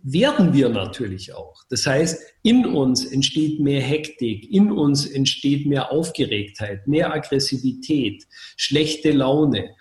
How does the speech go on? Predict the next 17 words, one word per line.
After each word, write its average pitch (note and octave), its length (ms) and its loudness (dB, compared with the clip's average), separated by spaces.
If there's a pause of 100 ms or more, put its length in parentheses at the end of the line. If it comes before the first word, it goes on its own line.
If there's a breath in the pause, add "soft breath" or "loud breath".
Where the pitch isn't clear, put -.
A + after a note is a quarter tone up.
(140)
Und D#3 220 0
das F3+ 320 -2
bringen G3 400 4
wir F3+ 200 4
wieder F3 260 4
nach C#3 200 2
draußen C3 500 -2
und E3 220 -4
gestalten C#3 540 -2
unsere E3+ 420 -2
Umgebung F#3+ 520 0
entsprechend. G2+ 680 -8
Und C#3+ 140 -4
so A3 180 2
entsteht G3+ 420 2
ein G3+ 140 2
Teufelskreis. - 1040 -2